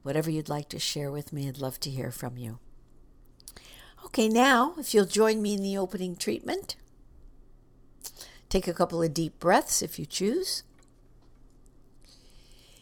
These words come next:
And we know that divine love is the only power and the only presence. We are each complete,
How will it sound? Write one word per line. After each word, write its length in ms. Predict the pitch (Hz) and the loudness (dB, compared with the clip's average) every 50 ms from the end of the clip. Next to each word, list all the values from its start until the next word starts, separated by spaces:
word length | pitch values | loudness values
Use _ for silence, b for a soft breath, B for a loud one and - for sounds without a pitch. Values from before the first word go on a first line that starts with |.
| b b b b b 208 | b b b b b 0
And 120 | 208 208 | 4 6
we 160 | 220 233 220 | 8 10 10
know 240 | 208 196 190 175 160 | 12 12 12 12 12
that 180 | 147 160 - - | 10 6 4 4
divine 480 | 185 180 165 185 185 190 196 208 190 180 | 4 4 6 8 8 8 8 6 6 6
love 400 | 175 175 175 175 175 170 160 151 - | 8 10 10 10 8 6 2 -4 -4
is 160 | - 160 156 | -2 -2 0
the 140 | - 151 156 | 0 -2 -2
only 260 | 151 147 143 147 147 | -2 -2 -2 -4 -4
power 500 | 143 143 147 135 131 131 131 131 127 127 - - - - - - - b b b b b b b b b b - - | -4 -2 -2 -2 -2 -2 -4 -4 -6 -8 -12 -18 -20 -20 -20 -20 -20 b b b b b b b b b b -10 -6
and 120 | 143 139 139 | -6 -2 0
the 140 | 143 139 | 0 0
only 220 | 131 131 131 147 165 | 0 0 -2 -4 -6
presence. 840 | 160 - 143 131 123 - - 123 - - - - - - - - - - - - - - b b b b b b b b b b | -6 -4 -4 -2 -2 -2 -4 -6 -10 -12 -8 -2 0 0 0 -2 -4 -14 -20 -20 -20 -20 b b b b b b b b b b
We 160 | b - 175 | b 8 8
are 140 | 165 165 - - | 8 8 8 4
each 560 | 190 208 220 - - - - - - - - - - - | 0 -2 -2 -2 -2 -2 0 0 -2 -4 -6 -14 -20 -12
complete, 800 | - - 165 165 - - - 233 233 247 254 - - - - | -8 -8 -8 -8 -6 -2 0 2 2 0 -2 -4 -8 -8 -8